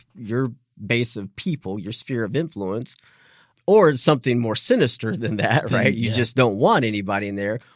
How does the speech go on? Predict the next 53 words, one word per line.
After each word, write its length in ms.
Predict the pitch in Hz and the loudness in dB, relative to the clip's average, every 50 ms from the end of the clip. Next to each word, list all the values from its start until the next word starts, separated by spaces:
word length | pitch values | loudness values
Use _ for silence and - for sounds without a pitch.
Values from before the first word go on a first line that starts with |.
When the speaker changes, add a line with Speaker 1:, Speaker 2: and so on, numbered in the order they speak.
| _ _ | _ _
Speaker 1:
or 100 | 139 143 | 4 4
you 160 | 156 196 220 | 4 4 2
believe 480 | 190 190 185 160 143 143 135 139 131 113 | 4 4 4 4 6 4 4 4 2 0
that 180 | 123 113 98 | -2 -2 0
there's 240 | - 120 117 113 95 | 0 0 0 0 0
an 80 | 113 113 | 0 2
African 380 | 113 120 127 - 139 120 113 | 2 2 0 -2 -6 -6 -4
American 400 | 120 117 110 110 110 107 - 104 | -4 -2 -2 -2 -2 -4 -4 -6
or 60 | 101 98 | -6 -6
a 40 | |
person 360 | 98 - 110 107 - 107 92 92 | -6 -6 -6 -6 -6 -6 -8 -10
of 100 | - - | -10 -8
color 260 | - 104 101 104 95 | -8 -6 -4 -4 -6
that 200 | - 98 95 - | -4 -6 -6 -6
is 240 | - 104 107 92 - | -6 -8 -8 -8 -8
incapable. 1120 | 104 107 95 - - - - - - 277 254 - - - 113 98 92 98 110 82 76 - - - - - - _ _ | -10 -10 -10 -12 -16 -18 -18 -8 -4 -4 -4 -4 -4 -6 -8 -8 -6 -8 -10 -10 -10 -12 -14 -18 -20 -20 -20 _ _
It 100 | 110 113 | -6 0
goes 280 | 101 131 131 131 120 | 4 4 4 4 2
to 100 | - 131 | 2 2
identity 520 | 120 113 110 101 135 160 185 180 165 165 160 | 2 2 2 2 2 2 2 2 2 2 2
and 80 | 147 | 2
Speaker 2:
And 80 | 139 120 | 2 0
Speaker 1:
ability, 360 | 113 123 117 104 - 90 87 | 0 -2 -2 -2 -4 -4 -4
right? 280 | 92 104 110 117 127 - | -2 0 0 2 2 0
Speaker 2:
ability, 160 | 98 98 98 | -2 -4 -4
Speaker 1:
Is 120 | 110 110 | -2 0
Speaker 2:
yeah. 60 | 123 123 | 0 0
Speaker 1:
this, 140 | 123 - - | 0 -2 -4
is 200 | - 117 120 117 | -6 -4 0 2
this, 200 | 139 170 160 147 | 2 2 2 0
does 360 | - - - 139 120 117 101 - | -6 -4 -2 0 0 0 0 -2
that 240 | 196 247 - - - | -2 -2 -2 -4 -4
person 400 | 190 196 180 - - 127 107 98 | -4 -4 -4 -4 -4 -6 -6 -4
really 420 | 120 135 143 147 147 151 147 139 - _ _ _ _ | -4 -4 -4 -2 -4 -4 -6 -8 -12 _ _ _ _
have 240 | - 139 143 143 123 | -2 0 0 0 2
the 120 | 135 135 | 0 0
ability? 400 | 123 113 127 127 131 123 127 131 | 2 2 0 0 0 0 0 -2
Because 300 | 110 120 - - 127 110 | -2 -4 -4 -4 -2 0
all 200 | 147 190 247 269 | 2 2 2 0
the 80 | 214 175 | 0 -2
stereotypes 880 | - - 208 202 165 131 113 107 104 - - 113 110 101 101 95 - | -2 -2 -2 0 0 0 -2 -4 -8 -10 -8 -6 -6 -6 -6 -8 -10
tell 200 | - - 107 104 | -8 -6 -4 -4
you 140 | 107 110 110 | -2 -4 -4
that 220 | 104 110 107 - - | -4 -4 -6 -6 -6
black 240 | - 117 151 160 160 | -4 -2 -2 -2 -4
people 240 | - 101 - 101 | -8 -10 -10 -8
aren't 180 | 92 95 90 87 | -8 -8 -8 -10
as 80 | - - | -12 -10
smart 300 | - - 220 254 170 - | -8 -6 -4 -4 -4 -6
as 140 | 80 95 | -10 -10
white 220 | 104 - 60 - - | -10 -10 -12 -12 -14
people, 240 | - - - 78 - | -14 -12 -12 -10 -10
that, 180 | 82 87 - | -10 -10 -12